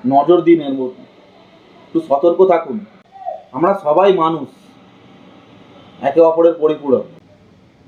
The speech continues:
তা মানুষ মানুষকে না হেল্প করলে কাকে হেল্প করবে? যে স্কুলেও যে মাইনেটা যাচ্ছে, যে ডোনেশনটা যাচ্ছে, যে পয়সাটা যাচ্ছে, যে-, যেটা আপনারা মাইনে পাচ্ছেন বলুন, কি স্কুলে যে ডোনেশনটা পাচ্ছেন বলুন, ঠিক আছে, সবই কিন্তু সাধারণ মানুষের।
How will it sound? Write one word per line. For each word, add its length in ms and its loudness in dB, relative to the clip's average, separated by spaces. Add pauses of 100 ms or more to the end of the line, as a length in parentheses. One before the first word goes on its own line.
(260)
তা 120 4
মানুষ 360 0
মানুষকে 380 0
না 100 2
হেল্প 240 2
করলে 200 2 (400)
কাকে 240 0
হেল্প 280 2
করবে? 260 -4 (1040)
যে 300 2
স্কুলেও 400 0
যে 160 0
মাইনেটা 480 2
যাচ্ছে, 340 -2
যে 140 0
ডোনেশনটা 640 0
যাচ্ছে, 440 2
যে 420 4 (600)
পয়সাটা 440 0
যাচ্ছে, 400 2
যে-, 200 -6 (340)
যেটা 200 0
আপনারা 340 0
মাইনে 300 -2
পাচ্ছেন 420 -2
বলুন, 320 0
কি 140 -2
স্কুলে 400 0
যে 120 -10
ডোনেশনটা 540 -2
পাচ্ছেন 380 -2
বলুন, 240 -2
ঠিক 140 -2
আছে, 200 2
সবই 200 -4
কিন্তু 180 -4
সাধারণ 320 -2
মানুষের। 340 -8